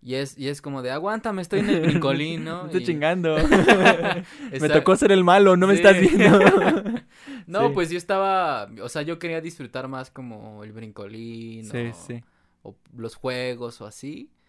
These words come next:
Speaker 1: pero sí era como de que a cada rato de que,
Speaker 2: Sí,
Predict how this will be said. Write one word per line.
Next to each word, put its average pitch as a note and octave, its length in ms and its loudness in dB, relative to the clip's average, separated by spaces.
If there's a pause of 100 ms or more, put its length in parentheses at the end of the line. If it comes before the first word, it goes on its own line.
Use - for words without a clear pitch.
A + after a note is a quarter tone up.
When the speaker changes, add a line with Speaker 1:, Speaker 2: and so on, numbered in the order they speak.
(500)
Speaker 1:
pero C3+ 360 -4
sí C3+ 160 -8
era D3 160 -6
como D3+ 200 -12
de A2+ 140 -12
que A2 120 -14
a G#2+ 40 -18
cada A#2+ 240 -8
rato A#2+ 320 -12
de A2+ 140 -14
que, A2 100 -18
Speaker 2:
Sí, B2 60 -6